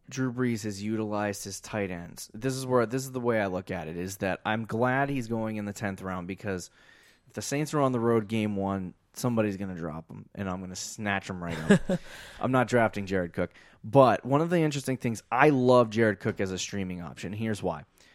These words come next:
Speaker 1: Drew Brees plays well at home. Drew Brees likes to throw it to tight ends, right?
Speaker 2: Yeah.
Speaker 1: Jared Cook's not that bad of a tight end. Finished number five in fantasy football.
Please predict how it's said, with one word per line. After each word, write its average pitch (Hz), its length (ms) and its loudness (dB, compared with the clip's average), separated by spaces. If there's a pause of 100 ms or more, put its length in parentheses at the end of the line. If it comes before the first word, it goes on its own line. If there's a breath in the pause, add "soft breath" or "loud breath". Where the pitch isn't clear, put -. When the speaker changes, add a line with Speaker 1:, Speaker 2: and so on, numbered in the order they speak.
(800 soft breath)
Speaker 1:
Drew 185 240 6
Brees 131 440 2 (120)
plays 127 400 4
well 107 360 4
at 101 180 2
home. 95 260 -8 (600)
Drew 147 200 6
Brees 160 280 4
likes 127 260 2
to 123 100 -4
throw 120 220 2
it 104 100 0
to 104 80 -8
tight 107 300 2
ends, 98 360 -4 (260)
right? 98 260 -2 (140)
Speaker 2:
Yeah. 110 240 -10 (680)
Speaker 1:
Jared 220 300 6
Cook's 196 280 0
not 165 220 -4
that 190 200 -2
bad 139 180 4
of 170 60 -4
a 185 40 -8
tight 147 260 2
end. 127 240 0
Finished 127 260 -4
number 135 220 0
five 120 320 2
in 131 80 -6
fantasy 110 460 -2
football. 104 540 -2